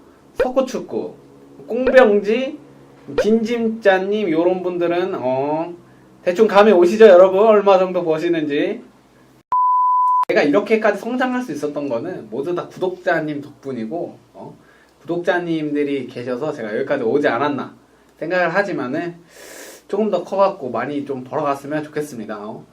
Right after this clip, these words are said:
수당도 쥐꼬리만 한데 여기서 좀 벌어가야 되지 않겠습니까? 유튜브 수익 공개, 아마 축구 유튜버로서는 약간 좀 최초이지 않나, 수익 공개하는 게. 어? 네, 그러면 와,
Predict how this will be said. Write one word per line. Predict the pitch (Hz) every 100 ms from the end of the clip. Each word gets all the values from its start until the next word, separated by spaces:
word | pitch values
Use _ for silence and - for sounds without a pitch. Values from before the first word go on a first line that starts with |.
| _ _ _
수당도 | - - 226 226 214
쥐꼬리만 | - - 190 202 196 190
한데 | 160 123 113 127 113 107 113
여기서 | 131 139
좀 | 139 135
벌어가야 | - 131 135 131
되지 | 139 135
않겠습니까? | 110 - 110 110 131 165 - - - - - _ _ _ 147
유튜브 | 147 170 156
수익 | 240 226
공개, | 170 117
아마 | 110 127 123 113 - _ _ -
축구 | 262 302 233
유튜버로서는 | 214 226 208 190 190 170
약간 | 131 113 120 113
좀 | 127 139 110 104 _ _ _ _ _ _ _ _ _ _ _ _ _ _ _
최초이지 | - 254 294 -
않나, | 127 113 101 98
수익 | - 202
공개하는 | 165 135 113 135 117
게. | - -
어? | - 143 - _ _ _ -
네, | 147
그러면 | 185 180
와, | 165 190 185 135